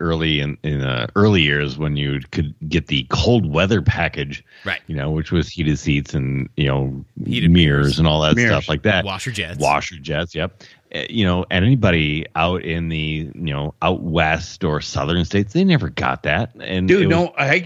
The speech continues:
Speaker 3: I did. The heated mirrors were huge, man, on foggy mornings in California.
Speaker 2: Yeah.
Speaker 3: Your
Speaker 1: Yeah.
Speaker 3: outside mirror mirrors never, never fog up. That's huge. Now, now, don't heated mirrors come on all the cars now, don't they?
Speaker 1: I don't think they do.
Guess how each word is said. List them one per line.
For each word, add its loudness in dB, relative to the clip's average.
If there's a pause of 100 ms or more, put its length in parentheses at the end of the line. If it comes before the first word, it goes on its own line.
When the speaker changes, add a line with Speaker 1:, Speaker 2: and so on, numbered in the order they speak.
Speaker 3:
I -2
did. -8
The -10
heated -8
mirrors -4
were -8
huge, -4
man, -2
on -2
foggy 0
mornings 2
in -2
California. 0
Speaker 2:
Yeah. -8 (300)
Speaker 3:
Your 6 (100)
Speaker 1:
Yeah. 0
Speaker 3:
outside 2
mirror 4
mirrors -2
never, 0
never 0
fog -2
up. -4 (480)
That's -2 (120)
huge. -6 (140)
Now, 4
now, -2
don't -2
heated -2
mirrors 0
come 0
on 0
all -2
the -2
cars -6
now, -4
don't -2
they? -6 (880)
Speaker 1:
I -2
don't 0
think -4
they 0
do. 0